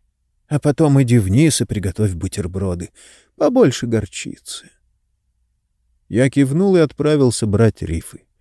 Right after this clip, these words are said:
Уже почти двое суток мы играли со Штормом в прятки. То шли впереди него, то закладывали галс и подставлялись ветру и волнам.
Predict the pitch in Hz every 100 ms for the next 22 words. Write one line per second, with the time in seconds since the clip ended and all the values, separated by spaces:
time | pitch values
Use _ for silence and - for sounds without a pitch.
0 | _ _ _ _ _ - 104 131 131 -
1 | 139 131 135 127 - 135 117 - 113 110
2 | 113 117 107 - 104 - 113 101 104 95
3 | - 92 87 - _ _ _ _ _ _
4 | _ 127 139 - 123 139 - - 117 110
5 | 90 131 135 131 123 120 98 _ _ _
6 | - 107 127 131 135 127 123 113 110 135
7 | 127 - - 104 - 110 120 123 110 -
8 | 80 76 123 - 110 107 - - 104 104
9 | 95 82 69 69 65